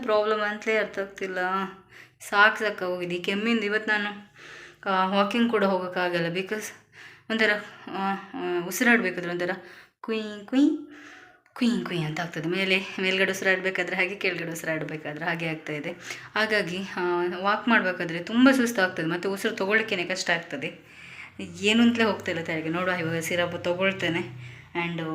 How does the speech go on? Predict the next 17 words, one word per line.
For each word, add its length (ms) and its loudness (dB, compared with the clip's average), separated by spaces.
ಮತ್ತೆ 240 -4
ಮೂರು 240 -2
ಗಂಟೆಗೆ 320 -2
ಬ್ಲೌಸಿಗೆ 380 -2
ಹೋಗ್ಲಿಕ್ಕಿದೆ 440 -6
ಲಾಯ್ಲಕ್ಕೆ, 520 -6
ಹಾಗಾಗಿ 340 -2
ಡ್ರೆಸ್ 240 -6
ಚೇಂಜ್ 260 0
ಮಾಡಲ್ಲ, 340 2
ಹಾಗೇನೆ, 720 -2
ಹಾಗೇನೆ 520 -2
ಇರಲಿ 280 -6
ಅಂತೇಳಿ. 580 -8
So 300 -4
ಇವಾಗ 160 -8
ಸ್ವಲ್ಪ 360 -10